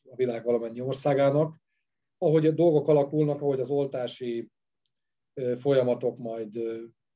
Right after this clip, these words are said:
bővülnek, és egyre szélesebb társadalmi rétegeket érnek el, és ezzel párhuzamosan a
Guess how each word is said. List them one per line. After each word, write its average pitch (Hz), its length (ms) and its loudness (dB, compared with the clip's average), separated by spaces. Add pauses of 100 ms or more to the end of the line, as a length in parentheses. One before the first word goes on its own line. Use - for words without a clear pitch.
(520)
bővülnek, 131 760 2
és 127 160 -4
egyre 117 200 0
szélesebb 117 560 -6 (460)
társadalmi 127 380 -4
rétegeket 123 400 -2
érnek 117 360 -2
el, 147 320 -2 (460)
és - 200 -12
ezzel 147 400 0
párhuzamosan 143 720 0
a 123 300 -4